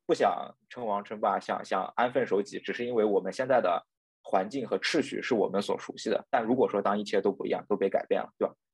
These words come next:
可能我们的心理状态也会发生一些变化。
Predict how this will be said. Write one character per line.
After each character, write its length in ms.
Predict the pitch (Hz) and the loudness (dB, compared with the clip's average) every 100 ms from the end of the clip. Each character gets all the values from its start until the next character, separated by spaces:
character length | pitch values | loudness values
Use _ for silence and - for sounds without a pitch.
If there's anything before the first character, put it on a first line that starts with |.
| _ | _
可 140 | - | -2
能 160 | 101 127 | 2 4
我 100 | 117 | 4
们 100 | 90 | 2
的 180 | 90 - - _ _ - | 2 0 -4 _ _ -8
心 200 | 120 110 | -6 -2
理 80 | |
状 160 | 90 95 | 0 0
态 160 | 92 71 | -2 -4
也 120 | 65 | -2
会 140 | 165 | -2
发 140 | - 95 | -2 -6
生 140 | 95 | -10
一 40 | - | -14
些 120 | - | -12
变 120 | |
化。 100 | - | -12